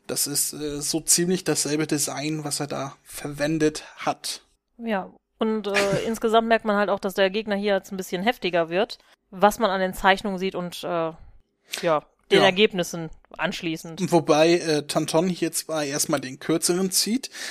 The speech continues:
Speaker 1: das aber auch daran liegt, da-, dass ihn die Prinzessin jedes Mal, wenn er angegriffen, äh, wird, vorher ablenkt, indem sie ihn darauf aufmerksam macht, dass sie sich eingepieselt hat.
Speaker 2: Oder dass sie nicht hingucken kann gerade, oder ja, das ist, ähm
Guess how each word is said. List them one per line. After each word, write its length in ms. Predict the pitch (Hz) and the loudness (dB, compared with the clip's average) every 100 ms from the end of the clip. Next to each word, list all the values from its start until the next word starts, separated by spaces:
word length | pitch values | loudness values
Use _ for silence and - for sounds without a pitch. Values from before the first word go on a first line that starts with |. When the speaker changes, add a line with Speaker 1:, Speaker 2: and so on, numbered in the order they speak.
| - | -4
Speaker 1:
das 200 | - 170 | 0 2
aber 180 | 170 165 | 2 -2
auch 160 | 160 - | -2 0
daran 340 | 156 156 165 | 0 0 -2
liegt, 240 | 156 165 - | -4 -6 -4
da-, 100 | 143 | -4
dass 280 | 143 143 - | -2 -2 -2
ihn 160 | 160 | -4
die 120 | 151 151 | -6 -6
Prinzessin 800 | - 156 - 226 165 170 220 175 | -6 -4 0 0 2 0 -2 -6
jedes 360 | 156 170 175 - | -2 0 0 -2
Mal, 240 | 156 156 | 0 0
wenn 120 | 151 | -2
er 420 | 160 143 139 135 - - - - _ _ | -6 -2 -2 -4 -10 -20 -20 -20 _ _
angegriffen, 760 | - 208 185 165 160 165 156 156 - | 4 4 4 -2 0 0 -2 -4 -6
äh, 360 | - 147 139 139 135 | -4 -4 -4 -6 -4
wird, 300 | 170 165 202 | 6 6 6
vorher 500 | - - - 160 151 | 2 -6 -2 0 2
ablenkt, 560 | 131 175 165 175 190 - - | 4 4 4 2 0 -4 -6
indem 260 | 160 160 165 | 0 0 0
sie 160 | 147 | -2
ihn 260 | 135 143 143 | -6 -8 -6
darauf 300 | 147 131 - | -8 -8 -10
aufmerksam 540 | 151 165 151 156 135 | -8 -6 -6 -6 -10
macht, 260 | 135 143 - | -10 -10 -10
dass 120 | 135 | -6
sie 100 | - | -6
sich 300 | 143 156 - - | -6 -8 -4 0
eingepieselt 920 | 165 208 190 - 208 175 160 147 - | 4 8 6 6 2 4 4 2 -4
hat. 340 | - - - - - - - - - _ _ _ _ _ _ _ _ _ - | -4 -6 -8 -12 -20 -20 -20 -20 -20 _ _ _ _ _ _ _ _ _ -8
Speaker 2:
Oder 260 | - 214 202 | 2 4 6
dass 160 | 202 | 4
sie 80 | 220 | 2
nicht 160 | 196 - | -2 0
hingucken 500 | 262 - 202 196 180 | 0 2 0 0 -6
kann 280 | 190 175 | -4 -4
gerade, 320 | 180 170 170 175 | -2 2 2 0
oder 240 | 185 190 | 0 2
ja, 320 | 185 208 190 | 4 4 2
das 160 | 175 190 | -2 -6
ist, 240 | 226 - | -6 -6
ähm 340 | - 202 196 | -6 -6 -6